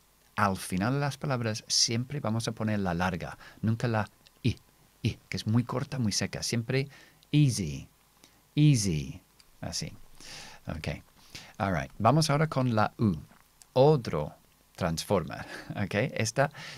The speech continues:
si, ah, utilizas la u en castellano, la lengua está aquí, la u, aquí arriba. Muy parecido a la u, esta larga en inglés, pero no estamos ahí, estamos abajo, más seco,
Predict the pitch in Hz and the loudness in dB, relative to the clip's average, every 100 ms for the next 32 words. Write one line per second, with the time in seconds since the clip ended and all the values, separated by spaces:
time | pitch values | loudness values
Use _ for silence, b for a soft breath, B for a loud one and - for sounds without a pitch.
0 | B - - 107 98 95 - 101 95 - | B -2 2 2 2 -2 -2 0 0 0
1 | 101 98 123 - 95 - 104 98 - 131 | -4 0 0 0 -2 -2 -2 -2 0 2
2 | 131 107 98 - 101 113 110 90 101 110 | 2 0 -2 -4 -2 0 2 2 2 0
3 | 110 - - 107 90 90 98 78 - 90 | 0 -2 -4 -2 -2 -2 -6 -6 -10 -10
4 | - 127 104 B B B B 90 85 120 | -4 -4 -4 B B B B -8 0 2
5 | 104 107 80 69 - 104 127 135 123 117 | 2 2 0 -4 -6 2 2 4 0 0
6 | 127 139 156 101 95 82 85 110 113 _ | 0 0 0 -2 -2 -2 0 -2 -2 _
7 | - - 90 85 90 101 98 107 143 123 | -10 -4 0 0 0 0 0 2 2 2
8 | - B B - 98 101 131 - 156 131 | 0 B B -2 2 4 2 2 0 0
9 | 82 78 - 107 127 104 87 - - - | -6 -8 -4 0 0 2 -2 -2 -14 -6
10 | 98 117 - 131 131 | -2 0 0 0 -2